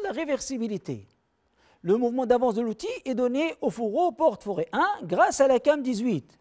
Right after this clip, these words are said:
entraînée en rotation par un moteur. Donc, la rotation continue provoque la translation alternative du fourreau. En essayant de faire translater le fourreau,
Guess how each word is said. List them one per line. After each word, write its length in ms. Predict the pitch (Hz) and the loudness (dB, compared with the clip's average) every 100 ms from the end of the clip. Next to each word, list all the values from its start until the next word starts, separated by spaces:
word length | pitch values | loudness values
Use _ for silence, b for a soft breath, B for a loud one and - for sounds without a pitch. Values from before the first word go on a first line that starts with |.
| _ | _
entraînée 500 | 190 180 139 143 269 | -2 -2 -2 -2 -2
en 140 | 226 151 | -4 -4
rotation 420 | 170 147 139 311 | -4 -4 -2 0
par 200 | 269 247 | 2 2
un 80 | 247 | 2
moteur. 560 | 240 220 147 - _ _ _ _ _ _ _ _ _ _ _ _ _ _ _ _ _ - | 2 2 2 0 _ _ _ _ _ _ _ _ _ _ _ _ _ _ _ _ _ -16
Donc, 380 | 139 196 160 123 | 0 2 2 0
la 120 | 139 | 2
rotation 460 | 156 175 160 - 170 | 4 4 2 -2 -4
continue 480 | 156 135 143 254 359 | -4 -6 -4 -4 -4
provoque 460 | - 294 339 392 | 0 0 2 0
la 120 | 285 | 2
translation 600 | 262 285 294 247 240 339 - | 2 0 0 0 0 -2 -2
alternative 1000 | 262 262 269 247 214 254 277 277 269 - - | -2 -2 -4 -4 -4 -6 -6 -4 -4 -6 -6
du 160 | 165 | -4
fourreau. 480 | 254 262 180 170 120 _ _ _ _ _ _ b b b _ | -2 2 4 4 2 _ _ _ _ _ _ b b b _
En 120 | 170 | -2
essayant 400 | 220 - 330 466 392 | 0 2 2 2 2
de 60 | |
faire 220 | 247 370 | 2 2
translater 480 | - 311 254 285 302 | 2 0 2 2 2
le 80 | 240 | -2
fourreau, 360 | 170 151 170 | -2 2 4